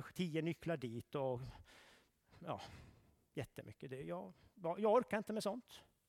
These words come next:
One way, one key. En väg, en nyckel. För mig räcker det. Kristus. Han har ju öppnat vägen in i det allra heligaste. Och vi nådens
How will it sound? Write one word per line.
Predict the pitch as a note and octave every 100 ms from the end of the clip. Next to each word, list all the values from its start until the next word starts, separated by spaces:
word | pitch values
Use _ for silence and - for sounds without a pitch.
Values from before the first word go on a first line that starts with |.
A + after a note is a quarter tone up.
| _ - - - - - _ -
One | G#3 B3
way, | B3 A#3+ C#4 - - - - - - _ _ -
one | G3 F3+
key. | E3+ D3 G2 - _ _ - - -
En | A3+ A3+
väg, | G#3 G#3+ F#3+ - - _ _ _ _ _ _ _ _ _ _ _ _ -
en | F#3
nyckel. | D#3 - - G2 - - - - _ -
För | G#3+
mig | G3 F3
räcker | B2+ D#3+
det. | A2 - - -
Kristus. | - G#3+ - - - - - _ _ _ _ _ -
Han | G#3
har |
ju | G#3
öppnat | G#3+ - A3 - - -
vägen | A3+ G3 A3 G#3+ - - - - -
in | G#3 G3
i |
det | G3
allra | G3 F3+
heligaste. | F3+ F#3 E3+ F3 - G#3 - - - -
Och | - G3 -
vi | G#3 G#3
nådens | F#3 G#3 G#3 G3+ F#3+ A3 A3 - -